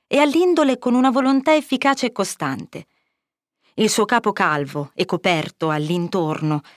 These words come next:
secondo il rito cappuccinesco di una corona di capelli che l'età aveva renduti bianchi, si alzava di tempo in tempo per un movimento di spiriti inquieti e tosto si abbassava per riflessione di umiltà.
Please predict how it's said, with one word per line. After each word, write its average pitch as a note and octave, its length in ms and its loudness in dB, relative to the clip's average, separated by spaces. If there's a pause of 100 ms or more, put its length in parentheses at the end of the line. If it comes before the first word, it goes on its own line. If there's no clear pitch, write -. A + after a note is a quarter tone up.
(140)
secondo F#3+ 440 0
il E3 40 0
rito F3 300 -2
cappuccinesco F3+ 800 -2
di D#3 100 -4
una E3 180 0
corona G3 380 0
di F3 80 -4
capelli G3 520 0 (280)
che G#3+ 120 0
l'età G3+ 300 2
aveva F#3 300 0
renduti F3 480 -4
bianchi, D#3+ 600 -2 (480)
si - 140 -2
alzava G3+ 480 0
di G3+ 120 0
tempo A#3+ 340 2
in G#3+ 200 0
tempo F#3+ 440 -2
per G3+ 160 0
un G#3 80 2
movimento G#3+ 640 2
di F3+ 140 -2
spiriti F#3+ 560 -4
inquieti D#3 640 -4 (440)
e A3 140 0
tosto C4 320 0
si A3 140 -2
abbassava D3+ 640 -2 (300)
per F#3 140 -2
riflessione F#3+ 580 0
di E3 80 -4
umiltà. D#3+ 520 -4